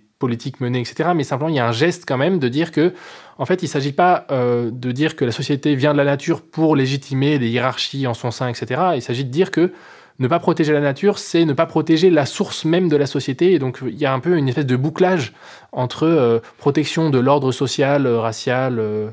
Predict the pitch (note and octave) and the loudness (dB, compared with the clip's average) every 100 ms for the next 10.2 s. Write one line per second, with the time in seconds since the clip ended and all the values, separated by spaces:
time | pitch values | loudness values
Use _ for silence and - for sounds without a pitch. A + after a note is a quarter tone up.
0 | B2 A#2 A#2+ C3 B2+ A2+ G#2 C3 A2+ C#3 | -6 -4 0 0 0 -2 -8 -8 -4 -4
1 | - A#2 A#2 C#3+ E3+ C#3+ B2 - B2+ B2+ | -4 -8 -4 0 0 -2 -6 -6 -6 -6
2 | - D3 A#2+ A2+ A2 A2+ C#3 E3+ C3 - | -6 -4 -2 -2 -4 -2 -2 -2 -4 -4
3 | B2 C3+ E3+ - - - - A3 D#3 D3+ | -2 0 0 -2 -20 -20 -20 -4 0 2
4 | D#3+ - E3 C3+ A#2 C#3+ D#3+ D3+ - D#3 | 0 0 -2 0 0 0 0 -2 -2 0
5 | C#3+ B2+ C3 C3 C#3 D3+ C#3+ A#2 - B2 | 2 2 0 0 0 2 0 -2 -4 -2
6 | B2+ C#3 B2 B2+ C#3 F3+ F#3+ - - D#3 | -2 0 0 0 2 2 2 -4 -2 2
7 | F3+ D3 B2+ B2 - D3+ B2 B2 A#2 - | 2 2 -2 -2 -4 -2 -2 -2 -4 -6
8 | C3+ - D3+ - C3 A#2 B2 A2+ - F3 | -8 -4 -6 -4 -6 -6 -4 -6 -6 -8
9 | F3 - - - A#2+ C#3 D3+ A2+ A#2 B2 | -8 -14 -20 -10 -2 0 0 0 -2 -4
10 | A2 | -6